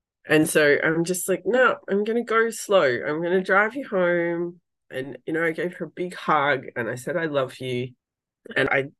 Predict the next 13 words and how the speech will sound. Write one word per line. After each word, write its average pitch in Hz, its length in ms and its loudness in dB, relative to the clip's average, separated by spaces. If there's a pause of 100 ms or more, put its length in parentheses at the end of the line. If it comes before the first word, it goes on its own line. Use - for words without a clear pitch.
(180)
sent 135 180 -2
a 131 40 -4
message 175 440 2
to - 120 -8
the 160 120 -10
Death 139 260 -2
Cafe 135 360 -2
people 127 300 -4
saying, 120 320 -2
you 110 100 -4
know, 123 120 -4
"I'll 135 60 -4
be 131 300 -6